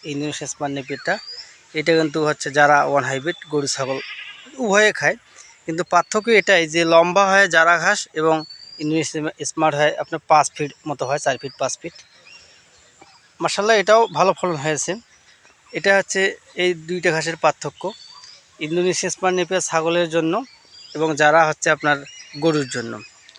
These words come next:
প্রতিটি কাটিং আমার পরিপক্ক আছে, ভালো মানের কাটিং আছে। আপনারা দেখেন, এটা আমার নিজস্ব জমিতে চাষ করছি, আলহামদুলিল্লাহ, ফলনও অনেক ভালো হয়েছে। আর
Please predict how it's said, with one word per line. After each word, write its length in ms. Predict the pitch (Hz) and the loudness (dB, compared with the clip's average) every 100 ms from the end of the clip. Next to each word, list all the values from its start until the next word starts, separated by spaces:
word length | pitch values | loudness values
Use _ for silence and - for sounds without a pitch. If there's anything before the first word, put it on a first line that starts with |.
| _ _ _ _ _ - | _ _ _ _ _ -14
প্রতিটি 280 | 165 180 202 | -10 -6 -2
কাটিং 300 | 196 185 190 | 2 4 4
আমার 160 | 185 180 | 2 0
পরিপক্ক 540 | - 175 170 180 - 185 | 0 -4 -2 -4 -2 0
আছে, 220 | 170 185 | 0 0
ভালো 220 | 147 156 160 | -2 -2 0
মানের 240 | 160 160 | -2 0
কাটিং 240 | 156 151 151 | -2 0 -4
আছে। 160 | - | -4
আপনারা 200 | 151 151 139 | -6 -6 -6
দেখেন, 180 | 139 | -6
এটা 140 | 156 151 | -4 -4
আমার 140 | 147 | -4
নিজস্ব 240 | 143 131 - | -6 -8 -8
জমিতে 280 | 143 139 147 | -8 -8 -8
চাষ 180 | 139 131 | -6 -6
করছি, 260 | - 139 - | -6 -14 -10
আলহামদুলিল্লাহ, 600 | 143 127 135 135 135 147 226 _ - - - - - - | -12 -12 -16 -16 -14 -12 -14 _ -20 -20 -20 -20 -20 -2
ফলনও 320 | 165 170 175 | 0 2 2
অনেক 180 | 170 156 | 2 0
ভালো 180 | 139 151 | -2 0
হয়েছে। 280 | 151 135 196 254 - | -2 -4 -8 -8 -8
আর 100 | 147 | -6